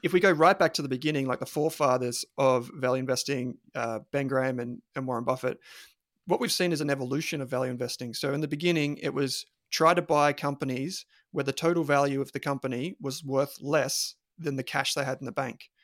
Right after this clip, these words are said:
So that was, like, during Depression era stuff where Ben Graham could just run a statistical analysis using a pen and paper or pencil and paper to figure out what was cheap. Warren Buffett then came along and started to take that to the next level and think about what he calls owner earnings,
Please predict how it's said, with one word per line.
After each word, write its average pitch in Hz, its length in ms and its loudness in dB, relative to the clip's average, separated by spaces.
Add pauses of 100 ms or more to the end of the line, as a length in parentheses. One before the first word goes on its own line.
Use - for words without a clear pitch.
(220)
So 165 100 -6
that 196 140 2
was, 147 140 -2
like, 135 200 0
during 131 280 0
Depression 139 460 -2
era 127 260 -2
stuff 131 380 -4
where 131 300 0 (720)
Ben 147 200 2
Graham 135 360 2
could 131 160 -4
just 139 220 -4
run 139 160 0
a 127 60 -2
statistical 147 560 -4
analysis 127 460 -2
using 127 260 -4
a 117 40 -6
pen 131 200 -4
and 123 120 -6
paper 131 360 -4
or 120 80 -4
pencil 139 420 -6
and 113 80 -8
paper 123 380 -6 (420)
to - 80 -10
figure 160 320 2
out 143 160 4
what - 100 -6
was 135 140 -10
cheap. 156 300 -2 (580)
Warren 156 240 4
Buffett 147 260 2
then 143 140 -2
came 143 220 0
along 139 260 2
and 131 80 -2
started 135 440 0
to 131 80 -2
take 156 240 -2
that 147 120 0
to 151 80 -8
the 151 80 -6
next 135 240 -2
level 139 220 0
and 127 100 -4
think 143 220 -4
about 127 280 0
what 147 120 2
he 147 120 0
calls 131 300 -4 (100)
owner 139 300 0
earnings, 196 480 -4